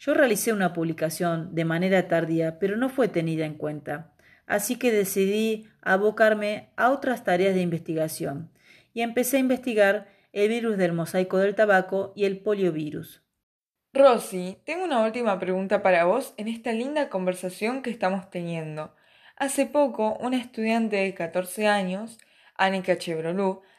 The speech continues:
Speaker 2: parece haber encontrado una fórmula para frenar al coronavirus. Supuestamente descubrió un compuesto que puede acoplarse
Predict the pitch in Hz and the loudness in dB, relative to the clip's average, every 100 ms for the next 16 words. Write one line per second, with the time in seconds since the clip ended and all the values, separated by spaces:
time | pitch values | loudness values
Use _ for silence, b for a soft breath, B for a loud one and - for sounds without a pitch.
0 | b 220 262 302 285 240 233 220 196 185 | b 0 0 0 0 0 -2 0 0 0
1 | 185 226 208 208 - 262 269 240 - 254 | 0 2 2 0 -4 -6 -4 -6 -4 -2
2 | 240 208 202 214 214 190 185 185 196 220 | 0 0 0 0 4 4 2 -2 -4 0
3 | 262 - 214 190 185 180 175 165 160 156 | 0 -2 -6 -4 -2 -2 -2 -4 -8 -10
4 | 151 - b b b b - 226 262 285 | -14 -18 b b b b -8 -4 -2 0
5 | 277 269 254 233 220 233 185 180 - 180 | 0 0 0 -2 -4 -2 -6 -6 -6 -4
6 | 196 226 214 - 262 262 233 247 254 - | 2 2 2 -2 -6 -4 -4 -4 -6 -6
7 | 240 190 220 254 262 - 175 190 196 185 | -4 -4 2 2 2 0 -2 2 2 2
8 | 180 175 175 | -2 -10 -10